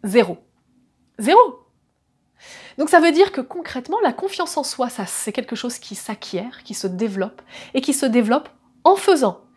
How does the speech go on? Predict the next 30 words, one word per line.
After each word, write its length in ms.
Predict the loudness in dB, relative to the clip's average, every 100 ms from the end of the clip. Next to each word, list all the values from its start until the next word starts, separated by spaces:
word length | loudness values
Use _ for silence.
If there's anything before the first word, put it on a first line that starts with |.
| -20 -8
et 80 | -6
qui 120 | -4
se 100 | -4
développe 300 | -2 -2 0
pas 60 | 2
en 80 | 2
faisant 240 | 2 -2
plein 200 | -2 -4
de 40 |
trucs, 320 | -2 -4 -4 _
qui 100 | -10
se 100 | -2
développe 320 | 0 0 0 -2
en 80 |
faisant 420 | -4 -2 0 -2 -6 _ _ -14
cette 320 | -2 -2 -2
chose 420 | -2 -2 -2 -2 -6
en 80 |
particulier, 560 | -4 -4 -4 -6 -2 -2
dans 120 | -2
ce 160 | -6 -6
domaine 460 | -2 0 2 0 -2
en 80 | -6
particulier 520 | -6 -8 -14 -8 -4
dans 100 | -4
lequel 200 | -4 -6
vous 80 | -6
voulez 200 | -6 -6
avoir 260 | -8 -10 -14
confiance. 500 | -18 -20 -20 -20